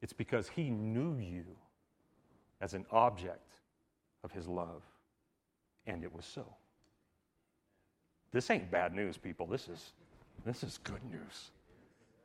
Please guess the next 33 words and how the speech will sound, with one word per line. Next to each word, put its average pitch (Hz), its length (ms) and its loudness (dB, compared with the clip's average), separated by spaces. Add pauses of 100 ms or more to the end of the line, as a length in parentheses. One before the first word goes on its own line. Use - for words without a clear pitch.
(120)
This 131 160 6
is - 100 4
fantastic. 135 480 2
Like, 123 180 8
like, 143 220 12 (260)
like, 120 140 12
how 180 100 12
you 175 120 10
gonna 160 180 12
argue 151 260 12
s-, - 160 -2 (360)
losing 139 300 8
your 139 100 6
salvation 143 580 8
with 139 120 8
that? 175 320 10 (800)
But 117 100 6
you 151 80 12
wanna 170 160 12
talk 175 260 12
about 170 220 12
security? 180 580 8 (720)
God 180 280 12
did 123 140 10
it. 90 100 0 (1900)
It 170 140 10
doesn't 185 300 10
get 208 120 12
any 269 140 8
more 190 180 10
secure 135 380 4
than 110 160 2
that. 85 220 -4